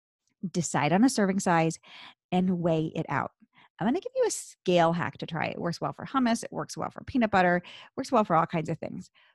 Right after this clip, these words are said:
Put the whole container on the scale. So if we're talking hummus, put the whole container of hummus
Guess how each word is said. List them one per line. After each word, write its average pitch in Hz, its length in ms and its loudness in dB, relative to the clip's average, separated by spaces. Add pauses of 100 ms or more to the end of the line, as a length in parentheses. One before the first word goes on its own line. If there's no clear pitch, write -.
(220)
Put - 220 0
the 427 100 4
whole 254 220 6
container 185 460 2
on 160 100 0
the 156 60 -4
scale. - 300 -6
So - 120 -6
if 175 60 -8
we're 202 60 -2
talking 208 260 -2
hummus, 185 360 -2
put 254 180 -6
the 269 80 -2
whole 240 200 2
container 190 340 0
of 165 80 -4
hummus 160 280 0